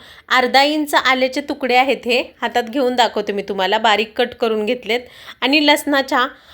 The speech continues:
आठ ते दहा पाकळ्या आहेत. कोथिंबीर आहे, काड्या, पाठीमागच्या ज्या काड्या असतात ना, त्या आहेत. आता यामध्ये अगदी थोडंसं पाणी घालायचं आणि याची चांगली पेस्ट करून घ्यायची.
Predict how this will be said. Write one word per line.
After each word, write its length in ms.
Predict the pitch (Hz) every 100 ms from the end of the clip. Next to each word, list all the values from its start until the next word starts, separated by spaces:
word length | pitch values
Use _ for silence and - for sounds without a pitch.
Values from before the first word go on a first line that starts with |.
| - -
आठ 340 | - 285 302
ते 80 | -
दहा 180 | 277 285
पाकळ्या 420 | 269 254 254 196
आहेत. 200 | 196 190 170 _ _ _ -
कोथिंबीर 500 | 247 247 254 285 330
आहे, 320 | 311 285 285
काड्या, 480 | 294 - 247 226 233
पाठीमागच्या 640 | 269 254 247 247 233 254
ज्या 120 | 254
काड्या 380 | 247 262 220 240
असतात 320 | 254 226 -
ना, 140 | 233 330 -
त्या 120 | 254 233
आहेत. 300 | 220 220 285 - _ _ - -
आता 180 | 247 294
यामध्ये 640 | 302 294 320 339 277 285 -
अगदी 320 | 254 233 294 320
थोडंसं 320 | 330 285 294
पाणी 360 | 294 285 247 254
घालायचं 500 | 311 254 226 - 269 - - -
आणि 180 | 247 277
याची 260 | 262 269
चांगली 460 | 285 320 254 214 240
पेस्ट 400 | - 285 - -
करून 320 | 226 208 202
घ्यायची. 420 | 226 175 170 151